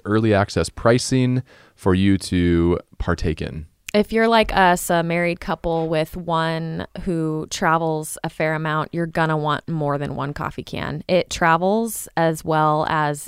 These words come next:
Speaker 2: it sits on your counter. So consider buying more than one if you're an on-the-go kind of family.
Speaker 1: Exactly. And you know how I always know that we have a good product in the making is when I travel,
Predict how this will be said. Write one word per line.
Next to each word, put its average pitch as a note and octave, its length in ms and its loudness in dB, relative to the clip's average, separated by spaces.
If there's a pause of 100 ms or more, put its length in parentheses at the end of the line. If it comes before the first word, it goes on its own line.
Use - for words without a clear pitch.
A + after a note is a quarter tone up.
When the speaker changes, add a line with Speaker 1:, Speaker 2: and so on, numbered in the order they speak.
Speaker 2:
it D3 240 -2 (220)
sits - 400 -6
on D#3+ 220 0
your D3 140 -4
counter. C3+ 480 -6
So C#3 360 0 (480)
consider E3 680 -2 (340)
buying D3 320 -2
more F3 260 0
than D3 200 -8
one C#3 420 -8 (240)
if E3 180 -8
you're - 240 -4
an D3+ 200 -4
on-the-go C#3+ 720 -4 (220)
kind C#3 220 -6
of - 60 -10
family. - 480 -10
Speaker 1:
Exactly. E2 600 -2
And F#2 140 0
you G#2+ 60 0
know A#2+ 100 2
how A#2+ 300 -2
I F2+ 100 0
always G2+ 240 0
know G2+ 140 -2
that E2+ 80 -2
we F2+ 80 0
have F2 120 0
a E2+ 40 -6
good F2+ 160 -2
product F2+ 320 0
in - 20 -6
the D#2+ 60 0
making F#2 500 -4
is E2 140 -6
when E2+ 100 -2
I E2 120 0
travel, F#2 680 2